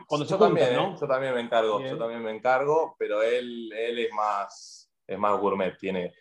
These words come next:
Speaker 2: tiene algún que otro chiche que le, que le mete a sus, a sus comidas, que nada, la verdad que cocina muy bien.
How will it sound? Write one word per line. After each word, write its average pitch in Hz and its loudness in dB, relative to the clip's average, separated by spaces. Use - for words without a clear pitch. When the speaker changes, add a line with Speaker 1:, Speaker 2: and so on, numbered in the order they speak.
Speaker 2:
tiene 98 4
algún 101 6
que 101 -8
otro 95 0
chiche 95 -4
que 90 4
le, 87 2
que 107 -2
le 90 2
mete 92 2
a - 2
sus, - -12
a 85 -14
sus - -4
comidas, 92 4
que 82 0
nada, 78 -6
la 82 2
verdad 82 4
que 85 -6
cocina 85 -4
muy 82 -2
bien. 80 -8